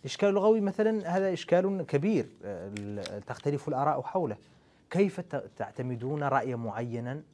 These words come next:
آه، اللي ترونه صواباً مثلًا، آه، يمكن أن يعتمد في العملية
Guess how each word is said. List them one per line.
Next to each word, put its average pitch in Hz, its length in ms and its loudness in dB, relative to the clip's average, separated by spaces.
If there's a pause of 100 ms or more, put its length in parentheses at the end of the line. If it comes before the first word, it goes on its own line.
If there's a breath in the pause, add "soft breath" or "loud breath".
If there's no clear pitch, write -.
(120)
آه، 98 280 -8
اللي 101 340 -10
ترونه 117 480 -4
صواباً 110 400 -2
مثلًا، 120 340 -4 (440 loud breath)
آه، 101 120 -2
يمكن 120 400 -2
أن 110 240 -4 (100)
يعتمد 120 680 -6
في - 100 -8
العملية 101 440 -4